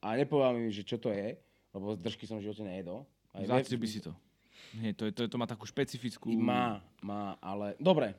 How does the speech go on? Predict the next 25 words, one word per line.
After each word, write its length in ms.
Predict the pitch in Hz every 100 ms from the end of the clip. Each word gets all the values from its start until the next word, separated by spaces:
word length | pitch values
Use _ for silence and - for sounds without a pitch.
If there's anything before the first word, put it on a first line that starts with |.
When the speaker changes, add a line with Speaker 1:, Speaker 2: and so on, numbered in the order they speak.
| _
Speaker 1:
držková 320 | - 127 - 120
polievka, 400 | 117 107 101 101
vyňajme 320 | 120 117 107
držkovú. 400 | 101 - 95 95
Niekto 240 | 123 120
ju 40 | 107
proste 260 | 101 -
zže-, 240 | 104 95 113
zožere 220 | 104 110
na 140 | 101 104
kila. 320 | - 82 82
Ale 220 | - 117
hovorím 400 | 123 156 151 151
o 60 | 135
tom 260 | 117 110 -
aj 140 | 107 104
tak, 180 | 85 - -
že 380 | 90 92 90 - _ _ _ _ _ _
keby 260 | 120 127
to 140 | 131 131
vedel 240 | 131 127
niekto 220 | 127 123 120
naozaj 380 | 120 127 123
spraviť, 500 | 120 123 107 98 92 - _
tak, 280 | 101 95